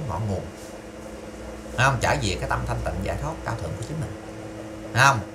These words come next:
Để đạt cái huệ. Nhưng được huệ rồi, ờ, phải tu phước chứ, phước huệ song tu mà. Thì mình đem cái huệ này nè,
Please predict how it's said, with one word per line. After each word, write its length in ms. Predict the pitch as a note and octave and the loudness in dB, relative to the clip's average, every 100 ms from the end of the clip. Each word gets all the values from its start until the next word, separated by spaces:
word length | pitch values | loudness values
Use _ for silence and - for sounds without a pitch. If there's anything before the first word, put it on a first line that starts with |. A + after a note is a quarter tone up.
| - | 0
Để 100 | A2 | 0
đạt 160 | - - | 2 -2
cái 80 | C#3+ | -4
huệ. 100 | - - - - - - - | -4 -6 -8 -10 -10 -4 6
Nhưng 280 | F#3 A#3 C3 - - - - - - - - - - - - - G#2+ | 6 8 2 -2 -12 -12 -12 -12 -10 -10 -10 -10 -10 -10 -10 -2 4
được 140 | B2 | 6
huệ 200 | A#2+ C#3 | 10 10
rồi, 120 | D3 C#3 - - - - - | 10 8 4 -8 -10 -12 -8
ờ, 100 | - | -2
phải 140 | A#2 F#3 | 2 4
tu 120 | F#3 | 4
phước 220 | F3+ E4 | 6 6
chứ, 80 | E4 - - | 4 0 -2
phước 120 | A#3 - | 2 6
huệ 120 | - | 6
song 140 | F#3+ | 6
tu 120 | F#3 | 4
mà. 160 | F3 D#3+ - - - - - | 4 2 -2 -10 -12 -12 4
Thì 200 | C#3 C#3 | 10 10
mình 140 | C3 C3 | 10 8
đem 220 | D3 E3 | 8 8
cái 100 | F#3 | 6
huệ 240 | F2+ F#2+ | 6 6
này 80 | G2 | 4
nè, 60 | F2+ | -4